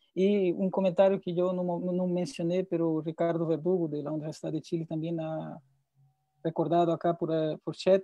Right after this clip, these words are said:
que también la Sociedad Chi-, de Genética de Chile creó una nueva sección de genómica y bioinformática. Yo hago parte también de la sociedad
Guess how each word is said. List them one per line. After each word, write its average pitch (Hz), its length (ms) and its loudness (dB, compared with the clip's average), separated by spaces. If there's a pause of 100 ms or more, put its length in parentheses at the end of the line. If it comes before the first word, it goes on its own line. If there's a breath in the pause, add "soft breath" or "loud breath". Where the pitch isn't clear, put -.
(100)
que 160 320 0
también 180 500 0 (520)
la 160 720 -2
Sociedad 170 340 0
Chi-, 165 240 -4
de 160 200 -2
Genética 165 400 -4
de 156 120 2
Chile 190 360 -2
creó 170 200 0
una 175 140 -2
nueva 165 240 0
sección 165 360 -6
de 160 80 -4
genómica 165 340 -4
y - 20 -2
bioinformática. 160 500 -2
Yo 151 120 -2
hago 165 120 0
parte 165 260 -4
también 160 240 -6
de 170 60 -6
la 165 80 -2
sociedad 165 480 -4